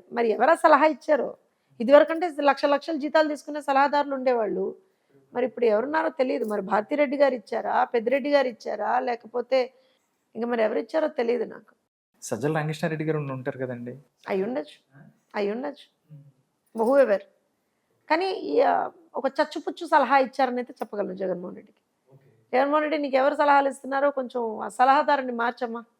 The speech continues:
Speaker 2: స్క్రిప్ట్
Speaker 1: వర్కౌట్,
Speaker 2: రైటర్.
Speaker 1: వర్కౌట్ అవ్వట్లా.
Speaker 2: స్క్రిప్ట్ రైటర్ని కూడా మార్చారు మేడం.
Speaker 1: స్క్రిప్ట్ రైటర్ని మార్చారు. ఆ కొత్తగా వచ్చిన వాళ్ళు ఇంకా పాత వాళ్ళకన్నా కూడా ఇంకా దరిద్రంగా ఉన్నారు.
Speaker 2: ఓకే, తప్పకుండా అదంతా మార్చుకుంటారని ఆశిద్దాం మేడం. Thank you so much మేడం. మీరు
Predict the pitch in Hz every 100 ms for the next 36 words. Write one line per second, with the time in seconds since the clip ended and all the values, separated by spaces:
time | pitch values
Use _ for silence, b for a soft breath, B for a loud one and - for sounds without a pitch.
0 | _ - - - - 247 262 302 - -
1 | 247 269 285 240 226 - - - - -
2 | - - - - 147 190 185 185 175 147
3 | 143 143 120 110 - 202 240 285 294 302
4 | 311 285 269 269 294 277 330 330 294 269
5 | 269 269 294 294 285 294 294 277 294 277
6 | 277 285 302 294 285 285 285 285 285 269
7 | 254 294 285 262 208 175 _ _ 127 -
8 | 104 - 202 156 175 156 131 135 135 143
9 | 151 120 131 147 - 180 175 165 139 139
10 | 139 135 127 139 - 143 143 151 156 151
11 | 139 120 120 120